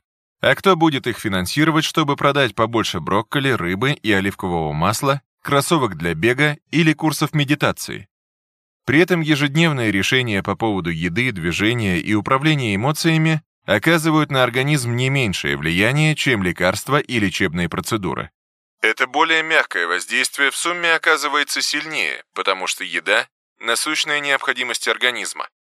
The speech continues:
Она каждый день в больших количествах поступает в тело. Также наши мысли, убеждения, страхи, ощущение беспомощности и изоляции,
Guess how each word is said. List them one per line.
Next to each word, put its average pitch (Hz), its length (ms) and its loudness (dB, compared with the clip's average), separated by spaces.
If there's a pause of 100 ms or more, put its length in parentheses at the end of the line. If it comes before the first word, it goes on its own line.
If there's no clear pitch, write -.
(360)
Она 120 240 2
каждый 135 340 0
день 127 280 -2
в 76 100 -18
больших 85 400 -2
количествах 107 640 -4
поступает 104 540 -2
в - 100 -10
тело. 80 320 -4 (800)
Также 135 340 2
наши 143 320 2
мысли, 143 360 0
убеждения, 92 680 -2
страхи, 107 640 -2
ощущение 151 720 2
беспомощности 127 840 -2
и 95 260 -2
изоляции, 87 720 -2